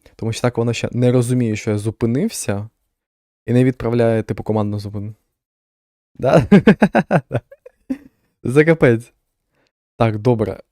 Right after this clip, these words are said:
Ой, зараз занадто гучно, мені здається. Ось навіть мікрофон перезавантажився. Ладно, пофіг.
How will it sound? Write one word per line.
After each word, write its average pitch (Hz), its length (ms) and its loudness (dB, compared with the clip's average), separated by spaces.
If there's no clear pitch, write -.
Ой, 104 160 -6
зараз 95 260 -4
занадто 98 280 -10
гучно, 95 280 -14
мені 90 140 -12
здається. 92 400 -20
Ось 107 180 -10
навіть 117 320 -6
мікрофон 120 520 0
перезавантажився. 117 1000 -4
Ладно, 104 280 -6
пофіг. 104 300 -16